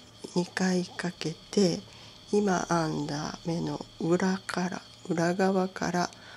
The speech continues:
針を通して、この目を取ります。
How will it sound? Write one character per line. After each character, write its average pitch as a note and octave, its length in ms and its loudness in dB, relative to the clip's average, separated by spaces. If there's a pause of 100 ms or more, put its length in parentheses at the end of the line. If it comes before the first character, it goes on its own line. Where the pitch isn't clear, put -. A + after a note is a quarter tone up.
(120)
針 D#3 340 0
を C3+ 120 -4
通 C3 380 -6
し - 120 -6
て、 D#3+ 240 -2 (800)
こ A3 200 -2
の G#3 140 0
目 G3 200 0
を - 60 -4
取 - 240 -10
り E3+ 60 -10
ま E3+ 180 -12
す。 - 180 -12